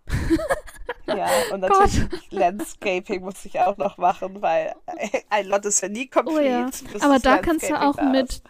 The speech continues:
Speaker 1: ähm, mit dem Debug-Menü cheaten, dass du da nicht so viel für Landscaping ausgeben musst, damit es nicht ganz so teuer
Speaker 2: Oh ja,
Speaker 1: ist.
Speaker 2: stimmt. Ja, das ist eigentlich auch eine gute Dings. Aber wenn ich eh cheate, dann,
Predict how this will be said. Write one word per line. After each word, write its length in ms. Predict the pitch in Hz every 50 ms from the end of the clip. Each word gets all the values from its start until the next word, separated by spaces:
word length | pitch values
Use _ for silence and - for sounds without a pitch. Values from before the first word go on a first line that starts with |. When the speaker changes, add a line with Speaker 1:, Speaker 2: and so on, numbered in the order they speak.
| - _
Speaker 1:
ähm, 760 | 269 262 262 254 254 254 247 247 247 247 240 247 254 254 254 - - - _ _
mit 160 | 269 247 -
dem 200 | 254 233 233 214
Debug-Menü 880 | - 247 277 254 - 240 233 233 262 240 240 226 226 233 233 233 233 226 - -
cheaten, 400 | - - 269 269 269 240 233 226
dass 200 | 220 220 - -
du 80 | 254
da 140 | 220 233 233
nicht 180 | 240 240 226 -
so 100 | - 240
viel 260 | - - - 254 240
für 100 | - 240
Landscaping 760 | 220 220 226 240 247 240 - - - 220 226 226 - 233 226 -
ausgeben 560 | 214 226 247 233 - - - 226 226 226 226
musst, 440 | 220 220 220 226 233 220 - - -
damit 260 | 233 220 233 226 -
es 60 | 233
nicht 220 | 247 233 220 - -
ganz 220 | 233 226 247 -
so 80 | - 226
teuer 240 | - - 247 233 220
Speaker 2:
Oh 80 | 233 226
ja, 160 | 208 202 208
Speaker 1:
ist. 20 |
Speaker 2:
stimmt. 680 | 202 - - - - 202 190 190 196 202 - - - - - - - -
Ja, 300 | 208 196 190 - - 165 - - 226
das 120 | - 220 214
ist 60 | -
eigentlich 200 | - 208 202 202
auch 60 | -
eine 140 | 180 196 190
gute 380 | - 185 180 - - 185 190 196 - - _ - - - _ - - - - - _ -
Dings. 420 | 180 180 185 185 202 - - - 185
Aber 260 | - 175 180 185 180
wenn 120 | 185 180
ich 120 | 180 180 -
eh 140 | 165 175 175
cheate, 320 | - - 170 - - -
dann, 260 | - - - 190 180